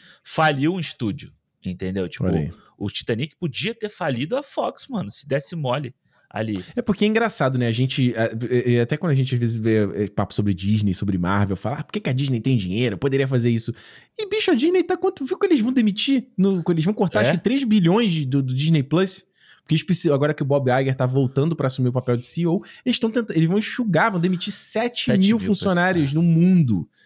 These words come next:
Speaker 2: Então, tipo assim, bicho, da mesma forma que é, beleza, uma empresa gigantesca que faz muito dinheiro, é uma empresa que gasta muito dinheiro. Porque
Speaker 1: É.
Speaker 2: esses filmes são caros pra caralho, mano.
Speaker 1: Pois é, a gente fica assim, não, porra, aí o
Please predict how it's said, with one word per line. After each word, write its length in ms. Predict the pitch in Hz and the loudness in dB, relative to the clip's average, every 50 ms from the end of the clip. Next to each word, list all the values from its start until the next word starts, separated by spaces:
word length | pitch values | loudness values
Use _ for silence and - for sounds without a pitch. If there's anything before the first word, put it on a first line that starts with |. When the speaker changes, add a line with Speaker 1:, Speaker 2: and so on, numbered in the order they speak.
| _ _ _ _ _ _ _ - | _ _ _ _ _ _ _ -2
Speaker 2:
Então, 160 | 156 - 226 | 0 0 0
tipo 160 | 233 - - | 0 0 0
assim, 360 | 247 - - 220 180 147 - - | 0 2 2 2 2 0 -2 -4
bicho, 340 | 131 135 202 240 - - | -4 -2 -2 -2 -2 -2
da 140 | 131 117 131 | 0 2 2
mesma 240 | 135 156 208 277 330 | 0 0 -2 -2 -2
forma 220 | - 196 170 156 | -2 0 -2 0
que 100 | 139 - | 0 0
é, 100 | 135 123 - _ - 110 | -2 -2 -4 _ -8 -4
beleza, 280 | 104 120 110 95 92 | -2 0 0 0 0
uma 40 | 92 | -2
empresa 300 | 92 - - 98 92 90 | -2 -2 -2 -2 -2 -4
gigantesca 520 | 80 87 87 82 85 78 - 123 135 - | -4 -4 -2 -2 -4 -2 0 0 0 0
que 60 | - - | -2 -2
faz 140 | - 95 | 0 0
muito 140 | 98 101 98 | 0 0 0
dinheiro, 420 | 90 98 95 101 127 185 208 - - | 0 0 0 2 2 2 0 -2 -4
é 60 | - | -4
uma 80 | 135 156 | -4 -2
empresa 240 | 160 - 160 170 - | -2 -2 -4 -4 -4
que 80 | - | -2
gasta 340 | 175 175 190 202 - - - - _ | -2 -2 -2 -2 -4 -6 -8 -8 _
muito 580 | 131 135 139 151 151 160 180 196 196 175 - - | -4 -2 2 4 6 6 6 6 4 2 -2 -6
dinheiro. 260 | 92 - 95 85 78 - - - - - - | -8 -6 -6 -6 -6 -8 -14 -20 -20 -14 -2
Porque 220 | - 131 131 - 147 | 0 0 2 4 2
Speaker 1:
É. 20 | |
Speaker 2:
esses 240 | 165 - - 170 - | 2 2 0 -2 -2
filmes 320 | - - 160 156 180 175 | 0 0 2 2 2 2
são 140 | - 180 185 | 0 0 -2
caros 420 | - _ - - 175 190 196 190 | -4 _ -6 -4 -2 -2 -2 -2
pra 220 | - - - 175 175 | -2 -4 -6 -6 -4
caralho, 640 | - - 202 196 202 190 180 170 190 214 214 202 185 | -4 -4 -2 -2 -2 -2 -2 0 0 0 0 0 0
mano. 320 | 151 127 113 90 65 - _ _ _ _ _ _ _ - - - _ _ | 0 -2 -2 -2 -6 -10 _ _ _ _ _ _ _ -20 -20 -20 _ _
Speaker 1:
Pois 200 | - 220 240 202 | -2 -2 0 0
é, 80 | 233 214 | -2 -2
a 100 | 185 165 | -2 -2
gente 240 | 170 185 175 - | -4 -6 -8 -10
fica 220 | - - 202 196 202 | -12 -10 -6 -6 -6
assim, 180 | 185 175 - 180 | -6 -6 -8 -10
não, 200 | 143 - 180 190 | -8 -8 -10 -10
porra, 480 | 185 _ - 180 190 214 175 127 107 | -10 _ -8 -4 -2 -2 -2 -2 -4
aí 180 | 95 127 175 196 | -6 -6 -6 -6
o 200 | 160 110 78 - | -6 -6 -8 -12